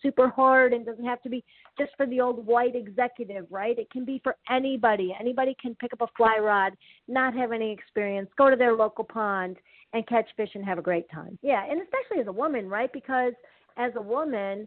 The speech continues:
it's intimidating anyway to get out there because fly fishing has been dubbed for so long, and not so much anymore, but back in the day, as a, a man's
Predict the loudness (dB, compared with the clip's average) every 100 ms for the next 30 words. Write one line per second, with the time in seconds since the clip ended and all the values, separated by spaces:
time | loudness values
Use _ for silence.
0 | -6 -2 -2 -4 -6 -2 0 0 -2 -4
1 | -4 -2 -2 -2 -4 -4 0 0 2 0
2 | 0 -4 2 2 2 -2 _ _ _ 0
3 | 4 4 0 -6 -4 -2 2 2 2 -2
4 | 0 6 8 8 4 2 0 2 0 -2
5 | -2 0 0 -2 2 2 2 0 -6 -20
6 | -2 2 2 2 2 4 6 6 4 2
7 | 2 0 0 -2 -2 -2 -4 -6